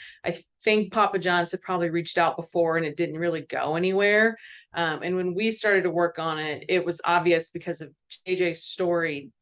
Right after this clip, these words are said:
now, you know, versus then, now also included his foundation and the work that he was doing from a charity standpoint. So for us, that was the place to start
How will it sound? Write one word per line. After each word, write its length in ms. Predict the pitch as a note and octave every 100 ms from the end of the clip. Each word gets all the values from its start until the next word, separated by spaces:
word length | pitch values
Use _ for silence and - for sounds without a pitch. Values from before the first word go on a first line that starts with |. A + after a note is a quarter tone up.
| _ _ E3
now, 680 | F#3+ C4 F#3+ A2+ G#2+ D3 F#3+ G3+
you 140 | G3+
know, 100 | E3+ E3
versus 420 | D#3+ - D3+ - E3+
then, 460 | G3 G3 D3+ D#3 - - _
now 400 | F3 A3+ G#3+ F3
also 380 | - E3+ - F#3
included 460 | E3+ - F3+ D#3+
his 220 | E3 E3 -
foundation 680 | C#3+ C3+ B2+ A2+ - F#2 - - _
and 120 | E3+ F3
the 80 |
work 260 | F3+ F#3+ F#3
that 100 | F#3
he 160 | F#3 F3
was 180 | D#3
doing 240 | E3 D#3+ D3+
from 160 | D3+
a 20 | B2+
charity 360 | - C#3+ D3+
standpoint. 760 | F3 - G3+ G3+ A3+ A3 A3+ A3 - _
So 200 | - F3+
for 260 | - F#3 -
us, 420 | G#3+ A3 F#3 - -
that 260 | F#3+ F3 -
was 140 | F3+
the 80 | -
place 360 | - D#3+ C#3+ -
to 100 | D3
start 340 | - C#3 F#2+